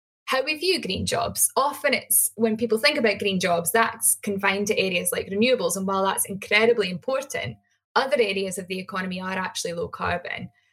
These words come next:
So if we look at care work, for example, which has been, you know, massively highlighted in terms of the, the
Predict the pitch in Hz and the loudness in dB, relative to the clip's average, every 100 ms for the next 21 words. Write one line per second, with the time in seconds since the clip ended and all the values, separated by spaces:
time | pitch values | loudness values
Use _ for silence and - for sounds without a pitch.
0 | _ 233 202 240 254 262 - - 214 220 | _ 0 4 2 2 0 0 2 4 4
1 | 190 185 - - 165 - 180 175 175 - | 2 -4 -8 -4 -2 0 0 0 -2 -4
2 | 175 175 - 196 - 95 92 - 190 165 | -2 -2 -2 -4 -4 -4 -6 -6 -6 -6
3 | - 208 214 233 - 247 208 180 170 180 | -6 0 4 4 4 4 2 -2 0 2
4 | 180 175 170 - - 170 170 180 175 170 | 2 2 0 0 -4 -4 -2 0 0 -2
5 | 170 - 170 170 165 160 - - 175 160 | -4 -4 -2 0 0 -2 -8 -8 -6 -4
6 | 160 | -6